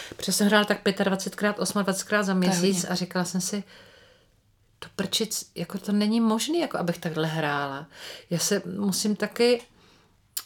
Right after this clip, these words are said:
Speaker 1: já se musím do toho divadla těšit, já to mám totiž hrozně ráda, tu profesi, co dělám, fakt hrozně.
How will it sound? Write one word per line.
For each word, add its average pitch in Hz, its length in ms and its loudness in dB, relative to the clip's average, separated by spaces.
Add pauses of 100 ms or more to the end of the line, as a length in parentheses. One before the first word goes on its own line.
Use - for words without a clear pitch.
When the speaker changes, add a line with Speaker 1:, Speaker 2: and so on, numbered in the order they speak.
(440)
Speaker 1:
já 165 80 -2
se 208 140 2
musím 214 220 2
do 208 80 -2
toho 233 160 4
divadla 240 320 4
těšit, 277 480 2
já 175 80 6
to 175 120 -2
mám 180 80 4
totiž 190 280 0
hrozně 208 280 2
ráda, 240 240 4
tu 185 100 -4
profesi, 165 440 0
co 165 160 -2
dělám, 147 420 -2
fakt 226 220 2
hrozně. 196 500 0